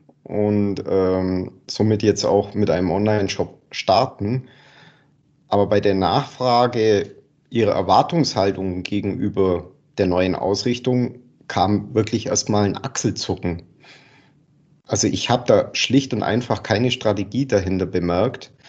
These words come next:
sondern die meinten einfach so mal, „Na ja, wir starten jetzt mal damit und schauen, was dabei rauskommt.“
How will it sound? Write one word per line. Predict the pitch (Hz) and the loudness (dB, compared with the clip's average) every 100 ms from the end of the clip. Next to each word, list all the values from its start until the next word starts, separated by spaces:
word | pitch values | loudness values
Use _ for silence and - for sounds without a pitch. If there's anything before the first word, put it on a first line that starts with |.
| - - | -20 -20
sondern | - 107 104 101 98 95 | -4 0 2 2 0 -2
die | 101 | -2
meinten | 98 104 95 | 0 0 0
einfach | 90 117 117 | 0 0 -4
so | - 120 | -2 0
mal, | 113 107 - - | 4 4 2 2
„Na | 208 | 4
ja, | 151 120 98 | 4 2 -2
wir | |
starten | 101 107 135 - | -2 0 0 0
jetzt | 151 - | -6 -2
mal | 127 120 | -2 0
damit | 117 110 | -2 -2
und | 92 104 | -4 -4
schauen, | 107 101 101 | 0 2 2
was | 95 | 0
dabei | - 92 82 | -2 0 2
rauskommt.“ | 80 101 - 92 85 - | 2 2 -2 -6 -8 -8